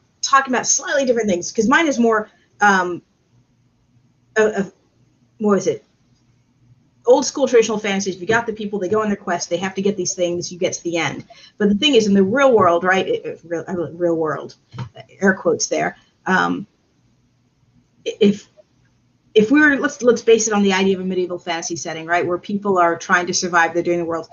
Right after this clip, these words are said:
The fact of anybody traveling to another place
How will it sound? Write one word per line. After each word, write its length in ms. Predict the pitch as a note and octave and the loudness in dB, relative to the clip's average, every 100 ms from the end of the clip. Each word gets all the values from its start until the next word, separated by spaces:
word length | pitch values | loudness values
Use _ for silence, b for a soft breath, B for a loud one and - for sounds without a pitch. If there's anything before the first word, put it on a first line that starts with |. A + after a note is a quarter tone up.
| B B - | B B -6
The 160 | G#3 | -2
fact 240 | D4 G4+ F4 | 2 2 2
of 160 | G3 - | -2 0
anybody 460 | A#3 D4 A3+ G#3 | 4 4 4 2
traveling 760 | - - G#3+ G#3+ A3 G#3+ F#3+ F#3 | 0 -4 4 4 4 2 0 -2
to 220 | - G#3 | 0 2
another 420 | F#3 F3+ G3+ G3 | 2 0 2 2
place 680 | F3+ _ - G#3+ - - - | 0 _ -6 -6 -6 -10 -12